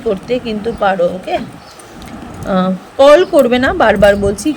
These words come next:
কল করবে না, মেসেজ করলেই আমি সাথে সাথে রিপ্লাই কিন্তু দিয়ে দিই। আর নর্মাল মেসেজ করবে না,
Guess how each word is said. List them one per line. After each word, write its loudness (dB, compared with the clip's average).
কল 6
করবে 2
না, -2
মেসেজ -2
করলেই 0
আমি 0
সাথে -2
সাথে -2
রিপ্লাই 2
কিন্তু -4
দিয়ে 0
দিই। 0
আর 2
নর্মাল 2
মেসেজ 0
করবে 0
না, -6